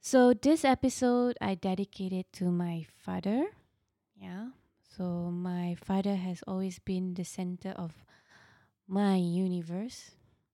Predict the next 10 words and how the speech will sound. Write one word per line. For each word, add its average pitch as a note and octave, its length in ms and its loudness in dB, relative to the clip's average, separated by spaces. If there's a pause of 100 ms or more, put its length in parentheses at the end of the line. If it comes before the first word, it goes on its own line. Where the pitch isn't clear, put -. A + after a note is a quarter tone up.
(420)
Of - 120 -20
course, F3+ 180 -4
now F#3+ 180 0
I F#3 80 2
have F3+ 140 0
my F3 120 -2
children. F3+ 520 -2 (400)
<laughs> A3 240 4 (680)
Anyway, A3+ 500 4 (1600)
yeah, G#3 160 4